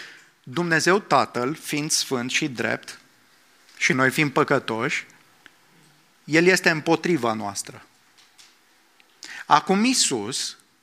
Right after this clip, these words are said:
care este bun și blând, vine înaintea Tatălui să mijlocească și să-L convingă pe Tatăl să ne iubească.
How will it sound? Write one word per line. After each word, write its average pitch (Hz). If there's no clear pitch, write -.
care 151
este 156
bun 143
și 175
blând, 127
vine 214
înaintea 240
Tatălui 156
să 185
mijlocească 185
și 214
să-L 202
convingă 208
pe 208
Tatăl 175
să 226
ne 220
iubească. 214